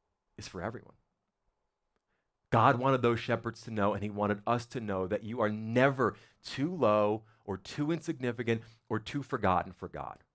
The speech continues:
That night, two thousand years ago, God was officially making a statement that no matter who you are or what you've done, God is for everyone. You see, the good news of Christmas is that you never,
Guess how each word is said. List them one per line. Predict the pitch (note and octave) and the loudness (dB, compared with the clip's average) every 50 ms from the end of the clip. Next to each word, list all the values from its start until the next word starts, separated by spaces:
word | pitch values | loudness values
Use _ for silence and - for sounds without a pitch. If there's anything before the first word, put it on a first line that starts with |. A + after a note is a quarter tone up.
| _ _ _ _ _ _ _ _ _ _ _ _ | _ _ _ _ _ _ _ _ _ _ _ _
That | - A2 C#3+ G3 - F#3+ | 6 8 8 8 8 6
night, | F#3 F3+ D3+ G2 - - _ _ - | 6 6 6 4 2 -4 _ _ -4
two | - F3+ G#3 | -2 0 0
thousand | G3+ F#3+ E3+ D#3 D#3 D3 B2 C3 B2 | 4 6 8 8 8 8 4 0 -4
years | C3 D3+ D#3 C3 | -4 -4 -2 -4
ago, | C3 A2 G#2+ G2 F2+ F2 - - - _ - | -4 0 2 2 2 0 -2 -10 -20 _ -2
God | - B2 A#2+ C#3 C3 | 2 4 6 6 6
was | C3 A#2+ A2+ - | 4 0 0 -2
officially | A#2 G#2+ - - - - E3+ E3+ - E3+ D#3 | -4 -4 -4 -4 2 2 2 2 2 -2 -2
making | C#3 C3+ C3 C3 C3+ C3+ C3 A2+ | -2 2 2 2 2 2 0 0
a | |
statement | G#2 - - - B2 C3+ - A2 G2 | 2 2 2 2 0 0 0 -2 0
that | - A2+ A2 | 0 0 0
no | G#2+ G#2+ | 0 2
matter | A2+ A2 G#2+ G#2 G2 - - _ | 4 4 4 4 2 -2 -6 _
who | - - - F3 F#3+ F#3 | -12 -6 -2 -2 -2 -2
you | E3+ G3 F#3+ - - | -2 -4 -6 -2 2
are | C#3 C3+ A#2+ A#2+ B2+ B2 - | 4 6 6 6 6 4 2
or | A2 G2 | -4 -4
what | F#2+ F#2+ G2+ B2+ D#3 - D#3 | -4 0 2 4 4 4 2
you've | D#3 F3 E3 C#3 A#2 | -4 -6 -6 -4 -2
done, | D#3 D#3+ E3 A#2+ G#2+ G2 F2+ E2+ - | 2 2 2 2 2 -2 -8 -6 2
God | - D3 D3 D3 C#3 B2 A2+ G#2 G#2 G#2 - | 4 6 8 8 8 8 8 6 6 4 2
is | - D3 D3 C3+ A2 F#2+ F2+ - _ - | 0 2 2 2 2 0 -2 -10 _ -6
for | D#3+ E3 C#3 A2 G2 F#2 - _ _ - | -4 -2 0 2 0 0 0 _ _ -2
everyone. | A2+ B2 C#3 E3 E3 C#3 A2+ F2+ G2 - - C#2+ - - _ _ _ _ _ _ _ _ _ _ _ _ _ _ _ _ _ _ _ _ _ _ _ _ - | 0 2 2 2 2 0 -4 -8 -14 -14 -14 -20 -20 -20 _ _ _ _ _ _ _ _ _ _ _ _ _ _ _ _ _ _ _ _ _ _ _ _ -10
You | C3+ | -6
see, | B2 E3 | 0 2
the | D#3+ C#3+ | 2 2
good | A#2+ A2+ - E3+ G#3+ F#3+ | 2 2 4 4 4 4
news | G3 F#3 E3 A#2 | 2 0 0 -2
of | A2 - | -4 -8
Christmas | - - G#3 A3 - - A#2+ G2 F2+ - | -4 -2 -2 -2 -2 -2 -6 -6 -6 -6
is | A2+ G2 | -6 -4
that | G#2 A2+ G#2 G2+ G2 _ _ _ _ _ _ _ _ _ _ _ _ _ - | -2 0 0 0 -2 _ _ _ _ _ _ _ _ _ _ _ _ _ -10
you | - C3 C#3 | -6 -4 -2
never, | C3+ D3 D#3 D3+ E3 - | 0 0 0 0 -2 -2